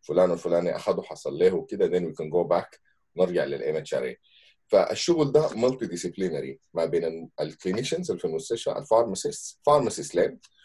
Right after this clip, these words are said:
مع الكلينيشنز، بعد ذاك بترجع للبوديز اوف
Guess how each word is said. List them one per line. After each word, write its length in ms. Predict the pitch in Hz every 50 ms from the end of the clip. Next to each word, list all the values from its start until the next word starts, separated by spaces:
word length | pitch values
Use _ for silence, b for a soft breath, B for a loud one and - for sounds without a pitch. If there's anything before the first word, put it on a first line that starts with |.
| b b b b _
مع 160 | - 85 73 73
الكلينيشنز، 920 | - - - 90 92 95 107 120 - - 147 190 202 - - - - _ _
بعد 240 | - - - - -
ذاك 140 | 95 - -
بترجع 280 | 87 110 104 104 98
للبوديز 480 | 80 78 78 76 92 101 101 98 90 92
اوف 240 | 80 - - -